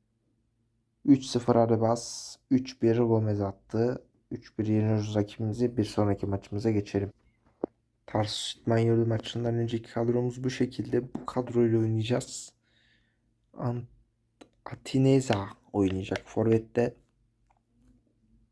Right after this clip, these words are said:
Borja bir sıfır, Borja iki sıfır, Diop üç sıfır. Üç sıfır öndeyiz. Ant-, Cypren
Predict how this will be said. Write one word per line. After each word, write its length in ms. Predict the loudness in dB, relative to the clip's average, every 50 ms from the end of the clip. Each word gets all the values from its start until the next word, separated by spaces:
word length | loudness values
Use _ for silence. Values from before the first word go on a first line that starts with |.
| _ _ _ _ _ _ _ _ _ _ _ _ _ _ _ _ _ _ _ _ _ 8
Borja 520 | 10 10 10 8 6 -2 -2 -4 -4 -6 -4
bir 100 | -4 -4
sıfır, 380 | -4 -6 -10 -10 -6 -6 0 2
Borja 280 | 2 2 2 0 -2
iki 220 | -2 -2 -2 -6 -10
sıfır, 400 | -10 -6 0 0 0 2 4 4
Diop 320 | 6 6 6 4 0 -2
üç 140 | -4 -4 -4
sıfır. 680 | -4 -4 -4 -2 -4 -6 -6 -6 -8 -10 -10 -14 _ _ _ _ _ _ _ _ _ _ -20 -16 -16 -16 -16 -16 _ -20 -20 _ _ _ _ _ _ _ _ _ _ -20 -20 _ _ _ _ _ _ _ -20 -14 _ -4 -4
Üç 140 | -4 -4 -8
sıfır 640 | -12 -10 -6 -6 -4 -4 -2 -4 -4 -6 -6 -4 0
öndeyiz. 540 | 0 0 2 2 0 0 0 0 -2 -6 -8 -6
Ant-, 280 | -4 -2 -2 -2 -4 -6 _ _ _ _ _ _ _ _ _ -14
Cypren 680 | -12 -4 -2 0 0 0 -2 -6 -6 -4 -4 -4 -4